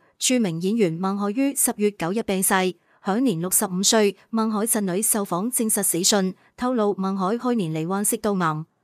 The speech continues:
半年來積極抗癌，飽受折磨，可惜事與願違。九日晚上安詳去世，妻女一直在身邊陪伴。侄女還感謝圈內友人及長輩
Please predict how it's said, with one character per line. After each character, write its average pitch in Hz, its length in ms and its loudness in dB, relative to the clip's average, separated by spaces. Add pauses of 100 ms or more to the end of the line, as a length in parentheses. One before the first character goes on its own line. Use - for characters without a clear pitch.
(140)
半 233 160 2
年 170 160 0
來 165 180 -2
積 285 200 -2
極 208 160 2
抗 226 240 -2
癌， 175 80 -2 (140)
飽 160 200 -2
受 196 180 2
折 214 200 0
磨， 160 320 -2 (360)
可 185 160 -2
惜 202 160 0
事 - 200 0
與 190 220 0
願 208 180 4
違。 156 320 -2 (580)
九 185 160 0
日 240 160 0
晚 196 180 -2
上 202 280 2
安 269 120 0
詳 185 220 0
去 196 140 0
世， 202 340 0 (220)
妻 311 200 0
女 214 140 0
一 233 140 0
直 214 260 0
在 208 220 0
身 294 240 0
邊 285 160 0
陪 180 160 -2
伴。 185 360 0 (640)
侄 240 120 0
女 208 180 2
還 180 260 0
感 196 200 -2
謝 233 200 0
圈 285 200 2
內 202 220 2
友 185 120 0
人 170 240 -2
及 220 160 -4
長 190 220 0
輩 202 280 4